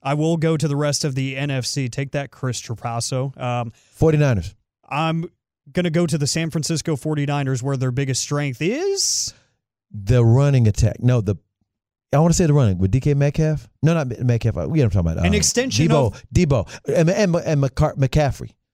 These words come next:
Speaker 2: McCaffrey and Debo.
Speaker 1: I will say it's pretty much an extension of the run game, the yards after the catch.
Speaker 2: Yep, the yards after the catch, 'cause you can't, you can't bring them guys down.
Speaker 1: Kyle
Speaker 2: Neither
Speaker 1: Sh-,
Speaker 2: one of 'em.
Speaker 1: Kyle Shanahan is the N F L's premier yards after catch schemer, and as per usual,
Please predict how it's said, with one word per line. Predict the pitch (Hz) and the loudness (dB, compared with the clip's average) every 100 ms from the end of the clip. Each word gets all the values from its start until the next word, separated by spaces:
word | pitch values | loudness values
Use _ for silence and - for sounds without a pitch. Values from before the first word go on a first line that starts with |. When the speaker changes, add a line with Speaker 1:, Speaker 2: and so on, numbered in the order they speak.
| - | -4
Speaker 2:
McCaffrey | - - 170 175 170 160 147 | 0 2 2 0 -2 -2 -2
and | 127 117 | -2 -2
Debo. | 107 107 85 80 - _ 139 | -2 -2 -4 -8 -16 _ -12
Speaker 1:
I | |
will | 151 180 | -6 -6
say | 180 196 190 180 | -4 -4 -4 -4
it's | 170 160 | -8 -10
pretty | - 247 220 | -6 -4 -2
much | 196 196 208 | -2 -2 -4
an | 190 | -6
extension | 170 - 190 185 185 | -4 -4 -4 -4 -4
of | 170 156 | -4 -2
the | 156 | -2
run | 156 170 | -2 -2
game, | 139 135 131 | -4 -4 -4
the | |
yards | 135 151 180 160 | -2 -2 -2 -4
after | 147 143 147 | -4 -4 -8
the | |
catch. | 120 98 127 | -2 4 4
Speaker 2:
Yep, | 175 123 | 4 0
the | 110 | 0
yards | 107 117 143 147 | 2 2 2 0
after | 131 | 0
the | 139 | -2
catch, | 139 104 | 0 -2
'cause | - 113 | 0 0
you | 127 | 2
can't, | 135 120 - - | 2 2 -2 -4
you | 143 | 0
can't | 160 127 | 2 2
bring | 143 | 2
them | 151 139 | 2 2
guys | 151 151 135 | 2 2 2
down. | 143 208 220 - _ _ _ _ _ | 2 2 0 -2 _ _ _ _ _
Speaker 1:
Kyle | - 170 | 2 2
Speaker 2:
Neither | 196 | 4
Speaker 1:
Sh-, | |
Speaker 2:
one | 190 220 | 2 2
of | 220 117 | 2 0
'em. | 82 - _ _ | -4 -10 _ _
Speaker 1:
Kyle | 165 190 185 | -4 -2 0
Shanahan | 190 180 175 165 165 160 | -2 -2 -2 -2 -4 -4
is | 151 170 139 | -4 -4 -2
the | 156 156 | -4 -4
N | 156 | -4
F | 143 | -4
L's | 160 160 - | -4 -6 -6
premier | - 165 156 160 156 | -8 -6 -4 -2 -2
yards | 135 147 160 156 | -2 -2 -2 -2
after | 151 143 139 156 | -4 -6 -6 -6
catch | 131 160 151 | -6 -6 -6
schemer, | - - - 175 160 139 | -6 -8 -4 -4 -2 -4
and | 131 | -4
as | 135 147 | -4 -4
per | - 156 | -6 -6
usual, | 143 156 135 131 127 | -4 -4 -4 -4 -4